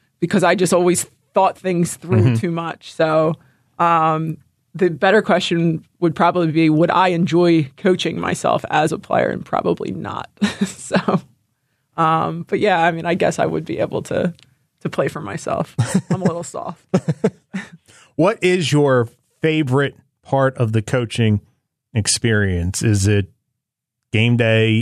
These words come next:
Speaker 2: Is it the relationships? Is it recruiting or practice, watching a kid get better? What do, I'm sure they all have their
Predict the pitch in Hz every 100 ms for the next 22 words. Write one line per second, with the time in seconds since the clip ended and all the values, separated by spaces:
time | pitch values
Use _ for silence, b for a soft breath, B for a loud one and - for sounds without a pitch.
0 | - 113 101 92 98 - _ _ - 101
1 | 107 110 117 - 107 - 107 120 110 117
2 | 110 - 127 127 123 120 120 113 113 -
3 | _ _ _ _ _ _ - 131 127 127
4 | - 123 - 117 117 - 117 101 123 113
5 | 107 104 110 107 101 98 95 _ _ _
6 | _ - 127 - 139 - b b _ _
7 | _ _ _ - 147 180 160 147 147 143
8 | 147 135 135